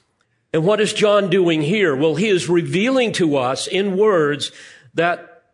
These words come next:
the Son of God, a-, as the Word of God,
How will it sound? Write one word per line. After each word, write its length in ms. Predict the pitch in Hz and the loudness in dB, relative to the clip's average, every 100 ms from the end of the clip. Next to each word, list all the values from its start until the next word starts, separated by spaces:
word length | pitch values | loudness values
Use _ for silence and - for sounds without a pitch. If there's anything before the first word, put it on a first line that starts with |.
| - | -8
the 100 | - | -6
Son 240 | - 190 | -2 -2
of 120 | 175 | -2
God, 600 | 160 220 165 127 156 143 - _ _ _ _ _ _ _ _ - - | -2 0 0 -2 -4 -10 -16 _ _ _ _ _ _ _ _ -18 -8
a-, 380 | 131 147 - - _ _ | -4 -4 -4 -8 _ _
as 240 | 151 165 156 | -4 -4 -2
the 80 | 151 | -2
Word 280 | 156 190 | 0 0
of 120 | 180 131 | 0 -2
God, 560 | 139 117 120 156 151 | -2 0 -4 -6 -12